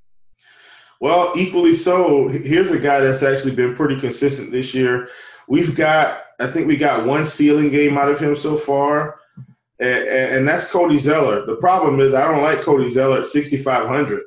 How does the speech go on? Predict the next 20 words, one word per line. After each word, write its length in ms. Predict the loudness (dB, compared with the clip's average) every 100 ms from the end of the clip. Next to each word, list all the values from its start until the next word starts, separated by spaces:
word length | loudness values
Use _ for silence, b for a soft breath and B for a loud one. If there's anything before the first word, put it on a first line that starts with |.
| -12
I, 240 | -12 -4 -4
I, 40 | -4 -2
I 60 |
like 220 | 0 0
the 80 | -4
Cody 220 | 0 0 2
Zeller 280 | 0 0
we 160 | -2 -2
were 100 | -2
getting 320 | -2 0 0
at 120 | -2 -6 _ _
fifty-two 560 | 0 0 0 -2 0 2
hundred, 360 | 0 -2 -8 -10 _ _ _ _ _
fifty-three 640 | -2 0 -2 -2 0 2
hundred, 320 | 0 -4 -6
and 120 | -4
now 200 | -2 0
he's 180 | 0 -2
priced 420 | -2 0 0 0
up. 260 | 2 2